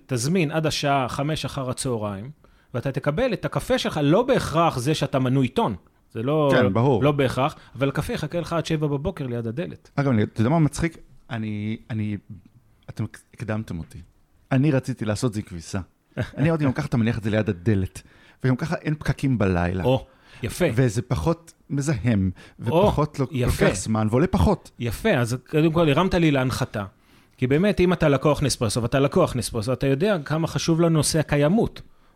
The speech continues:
Speaker 1: והסוסטיינביליטי, וטביעת הרגל הפחמנית. וזה מתלבש לנו אחד לאחד גם על הערך הזה. כי בעצם,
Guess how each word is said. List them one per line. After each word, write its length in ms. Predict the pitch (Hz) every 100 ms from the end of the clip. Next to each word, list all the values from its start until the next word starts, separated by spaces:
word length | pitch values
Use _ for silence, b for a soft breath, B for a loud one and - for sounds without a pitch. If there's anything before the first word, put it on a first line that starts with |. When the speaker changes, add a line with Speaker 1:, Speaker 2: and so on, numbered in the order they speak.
| -
Speaker 1:
והסוסטיינביליטי, 1000 | 98 127 - 131 131 190 214 - 98 107
וטביעת 460 | 104 113 123 139 -
הרגל 260 | 147 151
הפחמנית. 680 | 147 - - 165 220 190 - b b b b b
וזה 160 | 113 160
מתלבש 500 | 180 160 143 190 220
לנו 280 | 185 160 -
אחד 380 | 143 180 196
לאחד 520 | 185 165 135 208 208 131
גם 160 | 156
על 100 | 160
הערך 340 | 151 151 156 139
הזה. 260 | 123 220 165 - b b b -
כי 80 | 131
בעצם, 600 | 143 143 180 - 175